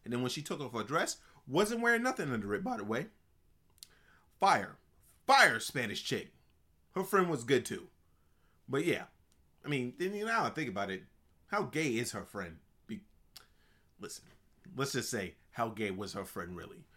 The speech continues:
But, um, but you know, they, that sometimes those chicks do like that with other chicks. I don't know, maybe they just, they brought me in 'cause the, you know, that buff ass nigga.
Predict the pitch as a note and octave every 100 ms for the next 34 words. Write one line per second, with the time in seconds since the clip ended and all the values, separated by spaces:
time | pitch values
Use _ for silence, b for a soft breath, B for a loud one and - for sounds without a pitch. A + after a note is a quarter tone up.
0 | _ - C#3+ D3 D3+ D3 C3+ C3+ A2+ _
1 | _ _ _ _ _ _ - C#4+ C#4 -
2 | A2+ b b - A2+ D#3+ B2+ C3+ A2 G2+
3 | A2+ A2 - G#2+ G2+ A2 F#2 F#2 G2+ F#2+
4 | - _ _ - F#2+ G#2 G2 - G2 -
5 | b - F4+ D#4 C4+ D4 C4+ B3 - G#3+
6 | F3+ G3+ F3 F3 E3+ D#3+ C#3+ - C3 A#2+
7 | A#2+ E3+ C#3+ B2 G2 C3 C#3+ C3+ C3+ B2+
8 | C3 C3